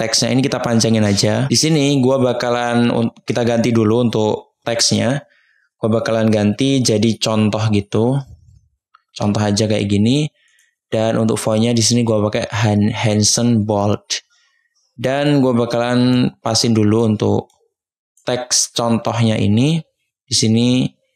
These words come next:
gua bakalan kunci aja dulu ini ya. Kita kunci biar nggak gerak. Nah, tinggal kita pasin aja ini di bagian mana, di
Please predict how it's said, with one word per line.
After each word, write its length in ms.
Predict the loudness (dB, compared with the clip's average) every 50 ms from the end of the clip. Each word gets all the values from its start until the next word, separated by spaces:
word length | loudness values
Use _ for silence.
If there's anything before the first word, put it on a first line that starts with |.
| _ _ _ _ _ _ _ _ _ _ _ _ _ _ _ _
gua 160 | -2 0 0
bakalan 320 | 0 0 0 0 0 0 0
kunci 320 | 0 0 0 0 0 0
aja 240 | 0 2 0 2 2
dulu 240 | 2 2 2 2 2
ini 320 | 2 2 0 0 0 0
ya. 240 | 0 -2 -2 -4 -8 -14 -20 _
Kita 240 | -4 -2 -2 0 2
kunci 240 | 0 0 2 2 2
biar 160 | 2 2 0
nggak 120 | 0 0 0
gerak. 240 | 0 0 0 -2 -4 -8 -14 _ _ _ _ _ _ _ _ _ _ _ _ _ _ _ _ _
Nah, 160 | -2 -2 0
tinggal 160 | 0 0 0 2
kita 240 | 0 0 -2 -2
pasin 320 | -2 -2 0 0 2 2 2
aja 320 | 2 2 2 2 0 2
ini 160 | 2 2 2
di 140 | 2 2 0
bagian 260 | 0 0 0 0 0
mana, 320 | 2 2 2 2 2 2 2
di 160 | 2 2 2